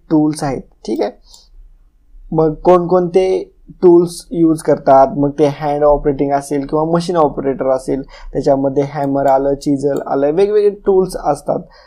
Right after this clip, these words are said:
ते tools तुम्हाला इथे बघायला भेटतील, त्याच्याबद्दल तुम्हाला knowledge भेटेल. त्यानंतर second point बघू शकता, operating of fitting shops machineries. मग शॉप्सच्या machineries कोणकोणत्या असतात, जे फिटिंगच्या related आहेत,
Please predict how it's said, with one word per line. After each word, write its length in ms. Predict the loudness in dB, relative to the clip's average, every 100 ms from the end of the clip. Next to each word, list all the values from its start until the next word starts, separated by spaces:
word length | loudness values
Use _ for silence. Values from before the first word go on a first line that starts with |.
| -20 _ 2
ते 300 | 6 6 4 -4 -2 4
tools 320 | 4 4 -2
तुम्हाला 260 | 0 4
इथे 240 | 2 2 2
बघायला 460 | 4 4 6 4
भेटतील, 360 | 4 0 -2 -4
त्याच्याबद्दल 400 | 0 -2 -2 -4
तुम्हाला 240 | -2 0 0
knowledge 460 | 2 2 0 -4 -14 _ -10
भेटेल. 460 | -4 -4 -2 -2 -2 0
त्यानंतर 360 | 0 0 -2
second 380 | -2 -2 -2 -2
point 240 | -2 -2 -2
बघू 140 | -2
शकता, 300 | -2 -4 0 2 2
operating 500 | 0 0 -2 -4 -6 -10 -2
of 260 | 2 2 0 -16 -6
fitting 720 | -6 -6 _ -6 -4 -4 -8 -18 _ _ _ _ _ -20 -20 _ _ _ -4
shops 400 | 4 6 4 -4
machineries. 720 | -4 -2 -2 0 0 0 -4 -4
मग 200 | -6 -6
शॉप्सच्या 600 | 2 4 4 2 -4 -2
machineries 640 | 0 -2 -2 -2 0 0 -2
कोणकोणत्या 540 | -4 -4 -4 -4 -4
असतात, 160 | -4 -4
जे 180 | -2 -2
फिटिंगच्या 760 | -2 -2 0 0 -2 0 0
related 340 | 2 -2 0 0
आहेत, 180 | 0